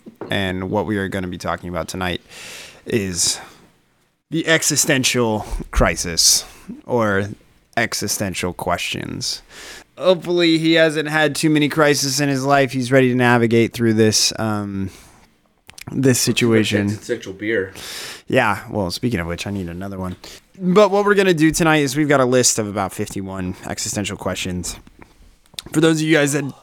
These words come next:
Speaker 1: don't really know what existential questions is, well, they simply are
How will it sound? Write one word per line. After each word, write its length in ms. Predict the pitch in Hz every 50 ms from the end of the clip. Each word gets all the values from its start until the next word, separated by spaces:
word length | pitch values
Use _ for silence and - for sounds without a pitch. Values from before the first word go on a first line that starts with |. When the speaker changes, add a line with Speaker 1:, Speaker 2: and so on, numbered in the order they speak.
| _ _
Speaker 1:
don't 340 | - 160 143 143 139 120 - -
really 340 | 131 139 139 139 135 135
know 240 | 131 135 131 127 127
what 160 | 123 120 -
existential 560 | - 127 123 - 127 117 - 135 123 113 120 107
questions 460 | - 123 120 117 - 117 117 107 113
is, 260 | 113 113 110 110 117
well, 160 | 113 107 107
they 140 | 101 104 101
simply 420 | - - - 107 101 110 107 101
are 140 | 101 101 98